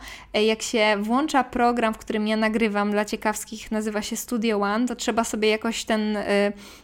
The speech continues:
odcinek do nagrania zatytułować i ja tytułuję je numerem odcinka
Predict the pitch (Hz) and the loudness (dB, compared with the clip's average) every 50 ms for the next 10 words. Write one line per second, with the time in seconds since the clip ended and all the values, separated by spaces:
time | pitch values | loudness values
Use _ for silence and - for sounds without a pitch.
0 | _ _ - 226 214 - - - 254 254 240 226 233 226 220 220 214 226 226 226 | _ _ -4 -4 -4 -2 0 2 2 2 2 2 2 2 2 4 4 4 4 4
1 | 226 233 226 226 214 220 226 220 226 214 226 247 277 277 262 262 - - 220 220 | 4 2 2 0 0 -2 -2 -2 0 2 2 4 4 4 2 2 -2 -2 2 4
2 | 220 226 233 - 233 - 226 220 226 226 226 214 220 220 214 214 214 226 233 247 | 4 4 2 0 -4 -4 -2 -2 0 0 2 2 2 2 2 2 4 6 6 8
3 | 254 240 220 214 202 190 196 196 - - - 190 180 190 - 196 196 214 | 8 8 6 6 4 2 -2 -4 -6 -6 -4 -4 -4 -2 0 0 0 0